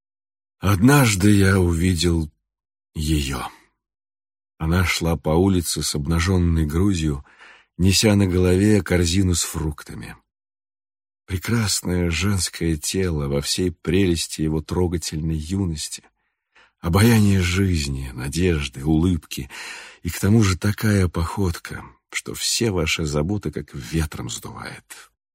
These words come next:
Луизон было шестнадцать лет, и когда я сжимал ее в своих объятиях, то у меня часто бывало такое чувство, будто я всего достиг в этой жизни.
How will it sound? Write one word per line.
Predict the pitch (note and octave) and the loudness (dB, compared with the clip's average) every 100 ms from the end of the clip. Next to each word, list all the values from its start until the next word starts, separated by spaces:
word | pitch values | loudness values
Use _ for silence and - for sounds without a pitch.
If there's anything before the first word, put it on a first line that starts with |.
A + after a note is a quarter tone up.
| _ _ _ _ _ _ - | _ _ _ _ _ _ 0
Луизон | D#2+ G#2+ G#2 C3 C3 A2 F#2 | 4 4 4 4 6 6 4
было | G2+ G2 F2+ D#2 D2 | 2 0 0 -2 -6
шестнадцать | - - D#2+ - G#2 G#2 - - - | -8 -6 -4 -4 -4 -4 -6 -10 -10
лет, | C#2 - - - _ _ _ _ _ _ _ - | -12 -12 -14 -16 _ _ _ _ _ _ _ -12
и | D#2+ | -4
когда | D#2+ E2 | 0 2
я | F#2 E2+ | 4 2
сжимал | D2 E2+ F#2+ G2 E2 | 2 2 2 2 2
ее | D#2 | 2
в | D2 | 0
своих | - E2 D#2+ | -2 -2 -2
объятиях, | D#2 D2+ G2 F2+ C#2 C2+ - - | -2 2 4 4 -2 -8 -12 0
то | G#2 | 4
у | |
меня | A2 A#2+ | 6 4
часто | A2+ A2+ G#2+ - F#2 | 2 0 0 -2 0
бывало | F#2+ G#2 G2 F2+ | 2 4 2 0
такое | F2+ - G2 F#2 | -4 -2 0 0
чувство, | D#2+ - G#2 F2 - E2 | -2 -2 -2 -2 -4 -4
будто | D2+ F#2 - E2 | -2 -6 -6 -2
я | D2+ F2 E2 | 2 2 0
всего | - - - F#2 D#2 D2 D#2+ | -2 -4 -2 -4 -4 0 2
достиг | B1+ B1+ - - - - | 2 -4 -6 -8 -10 -10
в | - | -14
этой | A#1+ - | -14 -16
жизни. | A#1 G#1+ A1 - - | -14 -12 -10 -12 -16